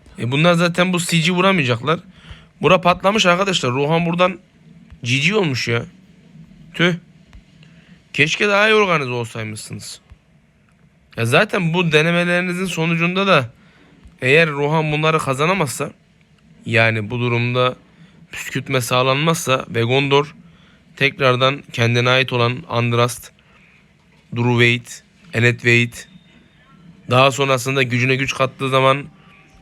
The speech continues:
Dunland, Mintreid, Airborne, Shire.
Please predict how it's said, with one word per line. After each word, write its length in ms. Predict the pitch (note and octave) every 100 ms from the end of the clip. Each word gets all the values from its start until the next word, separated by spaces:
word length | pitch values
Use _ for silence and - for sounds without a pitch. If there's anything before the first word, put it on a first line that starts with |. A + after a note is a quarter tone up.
| -
Dunland, 480 | B2 C#3 C3 B2+ C3 - - _ - - - - - - - -
Mintreid, 600 | C3 C3+ B2 C3+ C3 B2+ - - _ - - - - - - -
Airborne, 640 | C3+ C3+ C3 B2+ C3+ C3 B2+
Shire. 640 | - - C3 C#3 C#3+ C#3+